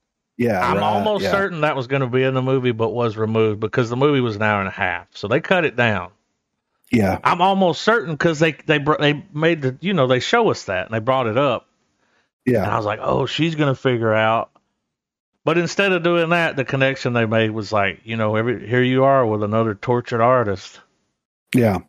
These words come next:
Speaker 2: You know, that woman,
Speaker 1: Yeah,
Speaker 2: you know,
Speaker 1: and
Speaker 2: just said that. Well, then they kind of, I thought they were gonna do that, but they didn't have to.
Speaker 1: Yeah. And honestly, I think that if they would have went that route with it, made that connection to where, like, because,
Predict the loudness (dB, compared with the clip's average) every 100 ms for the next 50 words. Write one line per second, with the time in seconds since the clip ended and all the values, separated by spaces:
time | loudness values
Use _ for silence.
0 | _ _ -8 -4 -2 -2 -2 0 0 0
1 | 0 0 -4 -2 0 0 -2 -2 -2 0
2 | 0 0 0 0 0 0 0 0 -2 -2
3 | -6 -6 -6 -4 -4 -6 -6 -8 -8 _
4 | 0 0 0 -6 -6 -4 0 0 -2 -8
5 | _ _ _ _ _ _ _ _ -2 0
6 | 0 0 0 -2 -2 0 -2 0 -2 -2
7 | -2 -2 0 0 2 0 0 -2 0 0
8 | 0 0 0 0 -2 -2 0 0 0 -2
9 | -2 0 0 -2 -2 -2 0 0 2 0
10 | -2 -6 -18 _ _ -2 0 -2 -4